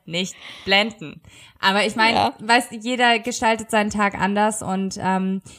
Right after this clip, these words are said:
Speaker 1: wenn's Leute gibt, die, äh, pf, weiß ich nicht, die, ähm, die, äh, Wäsche aufhängen und, äh, Nägel lackieren auf die To-Do-Liste schreiben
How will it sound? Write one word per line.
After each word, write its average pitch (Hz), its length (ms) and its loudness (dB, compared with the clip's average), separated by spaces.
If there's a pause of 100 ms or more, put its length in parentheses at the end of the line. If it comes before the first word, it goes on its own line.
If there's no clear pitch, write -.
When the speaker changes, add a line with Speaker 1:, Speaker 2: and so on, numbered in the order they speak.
(140)
Speaker 1:
wenn's 208 260 0
Leute 196 340 4
gibt, - 420 -4
die, 202 220 0
äh, 175 500 2
pf, - 360 -2
weiß 302 180 -2
ich 226 80 0
nicht, - 360 -6
die, 202 200 0
ähm, 185 560 0 (600)
die, 190 220 -2
äh, 175 220 2 (1200)
Wäsche 220 800 2
aufhängen 214 640 -2
und, 190 400 -6
äh, 196 160 -2
Nägel 202 300 -2
lackieren 208 540 -2
auf - 180 -8
die 190 140 -12
To-Do-Liste 208 640 -6
schreiben 202 580 0